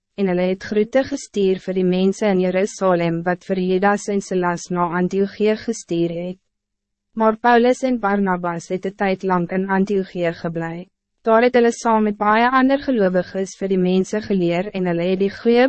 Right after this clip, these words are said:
boodskap van die Here gebring. Na 'n tyd het Paulus vir Barnabas gesê, "Kom ons gaan terug om te kyk hoe dit met die gelowiges gaan in elke stad waar ons die boodskap van die Here gebring het."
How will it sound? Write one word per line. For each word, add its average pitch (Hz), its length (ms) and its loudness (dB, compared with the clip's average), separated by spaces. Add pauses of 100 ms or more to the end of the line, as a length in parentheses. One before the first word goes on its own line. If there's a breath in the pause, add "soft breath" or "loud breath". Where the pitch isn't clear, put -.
(100)
boodskap 202 520 0
van 190 160 -2
die 185 140 -2
Here 175 340 -2
gebring. 175 460 -4 (760)
Na 214 180 4 (120)
'n 269 140 -4
tyd 220 260 0
het 202 160 -4
Paulus 214 440 2
vir 190 100 -6
Barnabas 185 720 0
gesê, 202 380 -4 (360)
"Kom 247 200 4
ons 233 200 2
gaan 220 220 2
terug 214 340 0
om 202 180 0
te 240 100 -2
kyk 214 320 0
hoe 190 80 -2
dit 175 200 -2
met 180 140 0
die 196 100 0
gelowiges 214 760 0
gaan 202 220 -2
in 180 160 -2
elke 220 280 2
stad 185 380 -2
waar 170 200 2
ons 180 180 -2
die 196 120 -2
boodskap 185 580 -2
van 196 140 -2
die 190 120 0
Here 180 360 0
gebring 185 440 -2 (100)
het." 170 120 -12